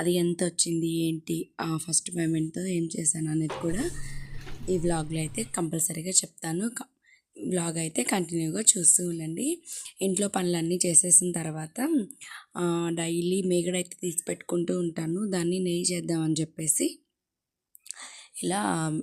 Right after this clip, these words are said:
ముందు రోజు నైటే ఫ్రిడ్జ్లోంచి బయట పెడితే అది కూలింగ్గా ఉంటది కదా, తగ్గి-, కూలింగ్ అంతా తగ్గిపోతది. మనం నెయ్యి చేయడానికి ఒక చిన్న చిట్కా, ఏం లేదండి,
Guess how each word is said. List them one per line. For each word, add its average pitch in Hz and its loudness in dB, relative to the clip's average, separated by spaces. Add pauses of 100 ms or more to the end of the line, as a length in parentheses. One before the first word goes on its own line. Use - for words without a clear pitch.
(260)
ముందు 196 4
రోజు 202 2
నైటే 180 2
ఫ్రిడ్జ్లోంచి 185 0
బయట 170 -2 (140)
పెడితే 277 -2
అది 175 2
కూలింగ్గా 185 2
ఉంటది 170 -2
కదా, 165 -2
తగ్గి-, - -8 (340)
కూలింగ్ 214 8
అంతా 180 2
తగ్గిపోతది. 202 0 (300)
మనం 226 6
నెయ్యి 196 2
చేయడానికి 185 2
ఒక 123 2 (200)
చిన్న - 2
చిట్కా, - 0
ఏం 196 0
లేదండి, 170 -4